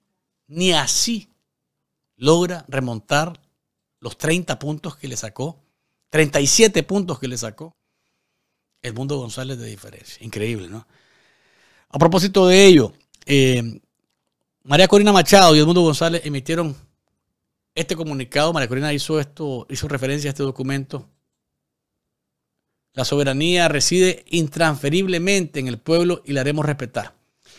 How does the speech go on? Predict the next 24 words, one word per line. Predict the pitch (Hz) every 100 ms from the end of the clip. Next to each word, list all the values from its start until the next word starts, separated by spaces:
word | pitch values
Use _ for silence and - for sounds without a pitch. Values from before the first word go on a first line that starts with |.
| - - _
La | - 147
decisión | 147 143 180
de | 196
los | 208
venezolanos | 202 185 165 175 190
no | 180 -
puede | 196 202
ser | 147 196
ignorada | 208 175 165 185 190
por | 165 165
ninguna | 151 151 214 233 190
persona, | 147 175 175
no | 147
importa | 214 220 202 240 233 170
la | 143
posición | 131 135 131 170
de | 175
poder | 160 147 170 165 _ _ _
en | -
la | 135 127
que |
esté, | 113 - 185 170 _ _ _ _ _ _ _
por | 160 160
ningún | 156 175 208 -